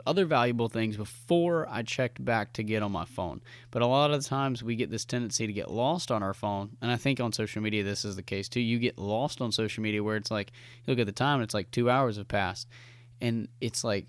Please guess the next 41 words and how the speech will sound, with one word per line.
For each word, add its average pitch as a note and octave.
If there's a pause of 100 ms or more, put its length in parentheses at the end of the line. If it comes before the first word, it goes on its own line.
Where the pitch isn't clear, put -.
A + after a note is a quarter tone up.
(180)
did A2+
you A2
value A#2
those F#2+
two G#2
hours? G2+
And D#3
maybe F3+
you G3
did. F#3
Maybe A2
that A#2+
was A#2
a A2+
time A#2
that F#2
you G#2+
needed G#2+
to G2+
just G2
relax G#2+
and G#2
you G#2+
wanted A#2
to A2
take A2
that G#2+
amount G#2
of G2+
time. C3
But G2+
I G#2
feel B2
like A#2
a G#2+
lot A#2
of A2+
the G#2
times A2
you A2
get A2